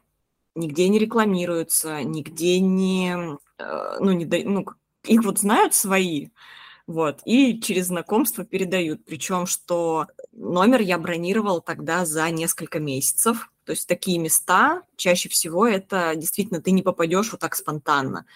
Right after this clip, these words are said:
потому что, ну, там все забронено уже давно любителями. Вот. И там я познакомилась с девушкой, которая мне порекомендовала еще один, а, гостевой дом в Костромской области.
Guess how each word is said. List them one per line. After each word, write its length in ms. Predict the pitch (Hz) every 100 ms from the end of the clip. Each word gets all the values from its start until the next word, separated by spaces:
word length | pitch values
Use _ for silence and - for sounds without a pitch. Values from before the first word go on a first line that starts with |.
| - _
потому 240 | 175 190
что, 180 | 208 156
ну, 140 | 185
там 180 | 190 165
все 180 | 185 165
забронено 1120 | 160 139 160 190 202 190 175 165 156 147 131 90 - _ _ -
уже 220 | 160 160
давно 300 | 160 147 156
любителями. 720 | 151 151 143 - - - - - - - - -
Вот. 320 | 165 160 151 -
И 240 | 190 214
там 220 | 196 180 196
я 100 | 175
познакомилась 800 | 165 165 - 180 170 156 147 -
с 140 | -
девушкой, 720 | 147 175 311 - - 262 262 - - - -
которая 360 | 147 180 202
мне 140 | 190 175
порекомендовала 840 | 175 160 160 160 160 165 180 175
еще 300 | 156 - 175
один, 420 | 156 143 147 143
а, 600 | 139 135 135 135 135 - -
гостевой 460 | 160 - 147 151
дом 360 | 160 185 269 320 -
в 40 |
Костромской 640 | - - 170 160 - 170
области. 600 | 156 220 247 226 226 185